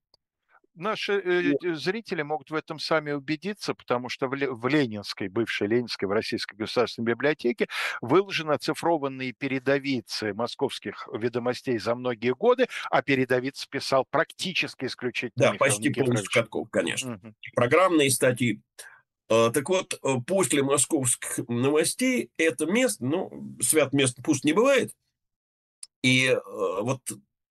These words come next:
Speaker 2: на этом правом фланге ведущее, э, место заняла газета «Новое время». Это
Speaker 1: Суворин.
Speaker 2: газета Су-, Суворина, да. Ну,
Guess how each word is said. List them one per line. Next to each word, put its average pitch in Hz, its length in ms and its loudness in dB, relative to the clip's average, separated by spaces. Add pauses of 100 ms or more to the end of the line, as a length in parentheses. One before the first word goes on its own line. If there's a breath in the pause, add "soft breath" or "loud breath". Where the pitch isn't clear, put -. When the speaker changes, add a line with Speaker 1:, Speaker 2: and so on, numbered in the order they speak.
Speaker 2:
на 127 300 4
этом 117 300 2
правом 120 380 4
фланге 196 580 2 (520)
ведущее, 123 1000 2
э, 117 260 4
место 180 380 2
заняла 147 500 0
газета 147 520 0
«Новое 156 420 4
время». 120 420 -2 (1040)
Это 160 220 2
Speaker 1:
Суворин. - 20 4
Speaker 2:
газета 170 380 4
Су-, - 300 -6
Суворина, 104 680 2
да. 95 300 2 (100)
Ну, 104 760 -4